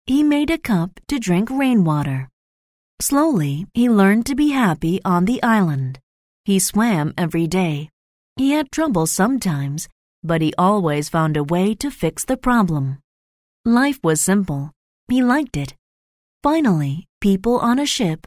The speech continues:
saw Simon on the island. They wanted to take him home.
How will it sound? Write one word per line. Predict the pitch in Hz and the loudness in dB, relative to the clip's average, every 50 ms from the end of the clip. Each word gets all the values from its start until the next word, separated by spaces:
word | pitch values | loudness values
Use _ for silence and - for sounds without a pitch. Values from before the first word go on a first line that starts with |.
| - | -8
saw | - - 233 226 233 | -4 -2 0 0 2
Simon | 226 - - 254 302 285 196 151 151 165 - | 0 0 0 0 0 2 2 2 0 -2 -2
on | - 185 180 180 | 0 0 0 2
the | 175 175 - | 0 0 -2
island. | - 185 226 247 196 160 139 135 135 135 - _ _ _ _ _ _ _ _ - | 0 0 0 0 -2 -2 -4 -4 -6 -10 -12 _ _ _ _ _ _ _ _ -2
They | 233 254 269 | 0 2 2
wanted | 269 233 247 269 320 277 - 170 160 156 | 2 2 2 0 0 -2 -2 -2 -2 -2
to | - 165 | -2 -2
take | 160 - 175 175 180 - | -2 0 0 -2 0 -2
him | 170 156 160 | -2 -2 0
home. | 175 196 196 180 165 151 143 151 | 0 0 0 0 0 -2 -6 -10